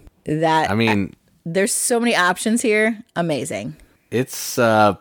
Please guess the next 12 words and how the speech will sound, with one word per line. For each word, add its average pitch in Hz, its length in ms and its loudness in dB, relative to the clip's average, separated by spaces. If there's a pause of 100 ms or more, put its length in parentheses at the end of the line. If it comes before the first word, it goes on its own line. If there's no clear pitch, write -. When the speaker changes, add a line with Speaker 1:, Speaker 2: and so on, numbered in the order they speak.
(100)
Speaker 2:
it's 123 240 0
pretty 110 200 2
amazing. 71 440 -6
Yeah. 80 180 -2
And 104 160 4
if, 113 220 0
and 110 120 0
if 107 320 -4
Roddy 120 400 0
does 107 240 0
show 107 240 2
up, 104 280 0